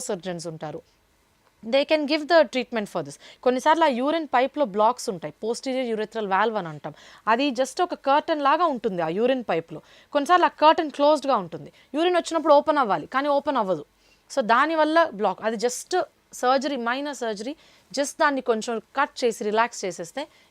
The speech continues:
యూరిన్ పాస్ అయిపోతుంది, కిడ్నీ స్వెల్లింగ్ తగ్గిపోతుంది. So, ఈ స్వెల్లింగ్ అని స్కాన్‌లో చూసిన వెంటనే భయపడకూడదు. అది ఎంత సైజు ఉంది, టెన్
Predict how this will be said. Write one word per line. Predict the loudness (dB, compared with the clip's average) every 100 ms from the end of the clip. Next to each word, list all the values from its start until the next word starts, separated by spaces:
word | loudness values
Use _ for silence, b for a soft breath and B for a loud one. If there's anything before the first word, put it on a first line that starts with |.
| -2
యూరిన్ | -2 0 -2
పాస్ | -4 -4
అయిపోతుంది, | -8 -10 -10 -12 -12 -8
కిడ్నీ | -6 -6 -6
స్వెల్లింగ్ | -8 -8 -10
తగ్గిపోతుంది. | -12 -14 -20 -20 -20 B B B -4
So, | 2 4 2 0
ఈ | -10 -12 -12
స్వెల్లింగ్ | -4 -2 -2 -2 -2
అని | -4
స్కాన్‌లో | -2 0 0 -2 -2
చూసిన | -4 -4 -6
వెంటనే | -6 -6 -6 -2
భయపడకూడదు. | -2 -2 -4 -4 -8 -6 -8 b b -12
అది | -4 -4
ఎంత | -2 -4
సైజు | -2 -2 -4
ఉంది, | -8 -8 -10 b b -4
టెన్ | -2